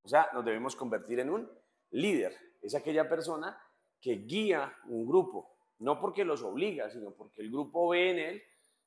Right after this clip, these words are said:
eh, un ejemplo a seguir, ve en él un excelente trato, ¿sí? Ve en él una persona que los orienta. A eso hacemos referencia con el liderazgo. Y pues obviamente dentro de este liderazgo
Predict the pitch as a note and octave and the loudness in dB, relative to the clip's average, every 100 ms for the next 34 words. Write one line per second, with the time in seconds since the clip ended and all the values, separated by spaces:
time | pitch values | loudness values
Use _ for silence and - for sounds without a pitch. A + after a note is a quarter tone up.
0 | _ G#2 G2+ - C3 C#3+ D#3 D#3 - C#3 | _ -2 -2 0 -2 -2 -2 -4 -2 -2
1 | C3 B2 E3+ E3+ C3 - - G#2 B2+ C3 | 0 2 2 2 -2 -14 -6 2 2 2
2 | C3+ C3+ C3+ C3 - _ _ - C3 C3 | 2 2 0 -4 -12 _ _ -4 -2 -2
3 | - G#2 A2 G#2+ G#2 C#3 D#3+ D3+ A#2+ A2 | -4 -4 -4 -8 4 10 10 8 -2 -6
4 | - - C#3+ C3+ A#2 C3 C3 C3+ C3 C3 | -8 -6 -6 -2 2 4 4 2 0 -2
5 | - - - C3+ C3+ A2 G#2 A2+ B2+ A#2+ | -10 -12 -2 0 0 -2 -6 -6 -6 -4
6 | G#2 G2 G2+ D#3 C3+ - F2 - _ G#2+ | -4 -4 2 2 2 -4 -14 -20 _ -2
7 | B2 F3 F#3 F#3+ A#2 A2 A#2+ B2+ C3 - | 0 0 -4 -6 -6 -6 -6 -4 -4 -2
8 | G#2 G#2+ G#2+ B2 - G#2+ G2 G#2 G2+ G#2+ | -4 -4 -6 -10 -10 -10 -10 -4 2 6
9 | A#2+ - - - _ - - - A#2 G#2+ | 6 6 -8 -18 _ -20 -18 -14 -4 -4
10 | - C#3+ D#3 E3 E3 D#3+ D3+ D3+ C3+ A#2+ | 4 8 10 8 6 2 0 -2 -2 -4
11 | G#2 G2+ A2 A2+ - D3 D#3+ E3+ C#3 - | -6 -2 -2 -4 -4 0 4 6 6 2